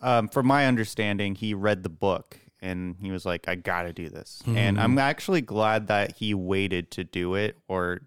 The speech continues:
Speaker 1: he was forced to wait to do it, because I think if he had done it in any other time era, it probably wouldn't have landed as, uh,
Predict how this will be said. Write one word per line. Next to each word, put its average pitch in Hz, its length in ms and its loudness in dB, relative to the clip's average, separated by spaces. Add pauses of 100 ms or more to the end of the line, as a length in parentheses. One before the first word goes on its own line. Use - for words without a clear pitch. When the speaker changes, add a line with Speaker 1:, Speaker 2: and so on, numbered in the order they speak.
Speaker 1:
he 104 100 -6
was - 140 -12
forced - 440 -4
to 123 60 -4
wait 110 220 -2
to 123 80 -6
do 117 180 -2
it, 113 180 0
because 92 680 -4
I 104 140 -6
think 120 360 -4
if 120 160 -10
he 104 120 -4
had 98 240 -4
done 92 180 0
it 98 160 -2
in 87 200 -6
any 92 280 -4
other 90 460 -4 (360)
time 104 380 -4
era, 110 400 0
it - 240 -10
probably 101 520 -2
wouldn't 98 320 -6
have 90 200 -10
landed 92 520 -6
as, 82 760 -8 (300)
uh, - 300 -14